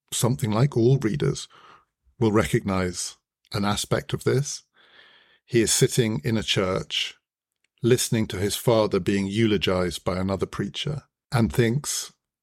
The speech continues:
"I don't recognize this man. I don't recognize this person. Who is the man who is being described here as a good Christian, as a peaceful man,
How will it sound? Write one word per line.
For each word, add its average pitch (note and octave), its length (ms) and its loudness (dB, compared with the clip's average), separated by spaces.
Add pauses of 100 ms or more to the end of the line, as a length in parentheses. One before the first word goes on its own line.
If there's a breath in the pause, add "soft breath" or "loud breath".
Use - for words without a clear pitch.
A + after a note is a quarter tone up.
(460)
"I A#2+ 140 2
don't B2 180 2
recognize G#2+ 600 0
this - 260 -8
man. F#2+ 440 -6
I G#2 120 -6
don't A#2+ 240 0
recognize G#2 600 -4
this G2+ 180 -4
person. - 560 -6 (380 loud breath)
Who C#3 340 4
is A2 640 2 (420)
the A2+ 80 0
man A2 320 4
who G#2+ 120 2
is G#2 120 0
being G#2+ 200 -2
described G2+ 580 0
here G2 360 0 (140)
as F#2+ 200 -4
a F#2+ 60 -4
good A2 220 0
Christian, A2 720 -2 (440 loud breath)
as - 160 -2
a G2 60 -2
peaceful - 560 -2
man, G#2 480 -2